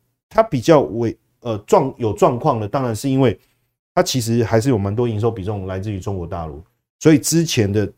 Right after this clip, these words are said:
股价是在五年线之下，那现在好不容易回来了，哦，那我觉得在这个地方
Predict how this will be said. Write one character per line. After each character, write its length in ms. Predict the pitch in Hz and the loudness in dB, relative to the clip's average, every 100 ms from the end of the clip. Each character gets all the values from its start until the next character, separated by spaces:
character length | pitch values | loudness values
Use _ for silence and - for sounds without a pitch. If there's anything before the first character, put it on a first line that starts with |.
| _ - | _ -6
股 160 | 107 | -4
价 240 | 95 151 120 | 2 4 4
是 100 | 127 | 2
在 140 | 135 | 2
五 140 | 104 | 2
年 180 | 90 87 | -2 -4
线 240 | 90 107 90 | -4 -6 -8
之 140 | 92 | -12
下， 260 | - 92 - _ _ _ | -12 -12 -14 _ _ _
那 120 | 160 | 0
现 120 | 160 | 2
在 80 | 175 | 2
好 80 | 107 | 2
不 80 | 123 | 0
容 80 | 127 | 2
易 60 | |
回 300 | 113 104 98 | 0 -2 -4
来 180 | 101 76 | -4 -8
了， 140 | 76 - _ _ _ - | -14 -18 _ _ _ -18
哦， 180 | 69 - | -18 -8
那 140 | 143 | 0
我 120 | 127 98 | 0 2
觉 140 | 120 | 0
得 100 | 123 | -2
在 160 | 117 165 | 0 -2
这 140 | 151 | 0
个 80 | 131 | -2
地 160 | 127 | -2
方 260 | 110 113 | -2 -2